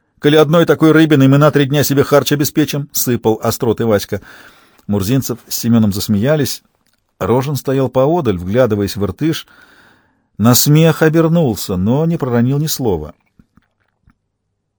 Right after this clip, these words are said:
"А еще скажи нам, Егор, ты рыбину рассмотрел?" "Крест у нее на голове был?" — уже серьезно спросил Недоля.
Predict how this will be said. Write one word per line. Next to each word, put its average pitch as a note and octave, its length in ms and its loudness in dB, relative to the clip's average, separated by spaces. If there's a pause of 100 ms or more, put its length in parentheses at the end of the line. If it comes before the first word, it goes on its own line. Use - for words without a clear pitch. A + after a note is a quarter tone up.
(760)
"А A#2 120 0
еще D3 240 0
скажи E3+ 340 0
нам, G#3+ 160 2
Егор, D#3+ 320 0
ты F3 160 -2
рыбину A2+ 340 0
рассмотрел?" E3 540 -2 (1400)
"Крест G3+ 400 2
у C#3+ 60 2
нее C3 180 2
на B2 80 2
голове C3+ 320 4
был?" — F3 400 -2
уже A2 240 -4
серьезно A#2+ 460 -2
спросил G#2+ 360 -4
Недоля. G2+ 400 -4